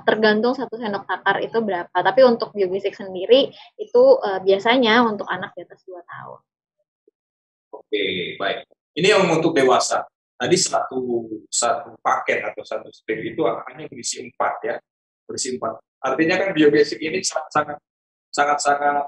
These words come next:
Speaker 2: eh, bisa memberikan optimis bahwa orang-orang yang, eh, memiliki suhu tubuh lebih dari tiga puluh tujuh ini bisa sembuh dalam satu hari, bisa mereda dalam satu hari. Sebenarnya berdasarkan dari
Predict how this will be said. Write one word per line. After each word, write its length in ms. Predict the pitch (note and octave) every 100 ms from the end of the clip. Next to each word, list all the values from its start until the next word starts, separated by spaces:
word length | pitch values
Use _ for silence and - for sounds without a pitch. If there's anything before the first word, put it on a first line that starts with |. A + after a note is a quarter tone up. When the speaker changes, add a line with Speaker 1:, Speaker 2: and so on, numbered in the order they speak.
| -
Speaker 2:
eh, 260 | B2+ B2+ -
bisa 240 | - -
memberikan 480 | D#3+ C#3+ D3 C#3+ D3
optimis 880 | - D3 - F3 F3 D3+ - - -
bahwa 480 | B2+ A2+ C3 C3+ B2+ _ _ _ _ _
orang-orang 500 | C3 C3+ C3+ C3 D3 -
yang, 180 | A#2+ - _ _ _ _
eh, 640 | A#2+ A#2 A2 A2+ A2 G#2+ - B2+
memiliki 320 | B2+ C3 C#3+
suhu 400 | C3+ C#3+ C3 C#3+ -
tubuh 400 | C#3 C#3 C#3 - _ _ _ _ _ _ _ _
lebih 320 | C#3+ C#3 D#3 C#3+
dari 240 | B2 B2+
tiga 240 | C3 C3
puluh 160 | B2+ B2+
tujuh 320 | C3 B2 B2+
ini 240 | B2+ E3+ - _ _ _ _ _ _
bisa 240 | C#3 E3+
sembuh 320 | D#3+ D#3+ F3 E3
dalam 400 | A#2 A2+ A#2 -
satu 320 | A2+ A2+ A#2
hari, 240 | A#2 - -
bisa 260 | - D#3
mereda 480 | C#3+ C#3+ D3 C#3 -
dalam 180 | _ A#2
satu 160 | - A#2 A2+
hari. 100 | G#2+ -
Sebenarnya 480 | B2+ D3 D3+ - - _ _ _ _ _
berdasarkan 560 | C#3+ C#3+ D3+ D3 D3 C#3+
dari 400 | C3+ C3 C3